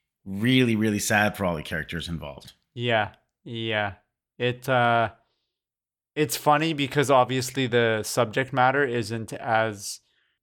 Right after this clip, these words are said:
Speaker 2: as dark as Holy Spider, but
Speaker 1: Mm-hmm.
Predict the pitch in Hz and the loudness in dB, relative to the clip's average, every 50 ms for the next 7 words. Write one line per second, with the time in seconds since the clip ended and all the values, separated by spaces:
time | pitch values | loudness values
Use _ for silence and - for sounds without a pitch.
0 | _ _ _ _ _ - 131 131 120 107 - - 131 113 120 156 190 - - - | _ _ _ _ _ -2 -2 0 0 -2 -2 0 2 2 4 2 0 -2 -8 -18
1 | - _ _ _ _ _ - - 131 127 120 104 - - - - - - - 135 | -20 _ _ _ _ _ -2 0 2 2 2 0 -4 -8 -8 -10 -10 -6 -2 -2
2 | 123 113 120 117 - - - 123 113 117 113 143 170 202 202 - _ _ _ _ | 0 0 0 -2 -2 0 2 2 4 4 4 2 0 0 -2 -6 _ _ _ _
3 | _ _ _ _ _ _ _ _ _ _ _ _ _ _ _ _ _ - 147 147 | _ _ _ _ _ _ _ _ _ _ _ _ _ _ _ _ _ 2 4 4
4 | 135 123 104 113 107 90 | 4 4 2 0 0 -2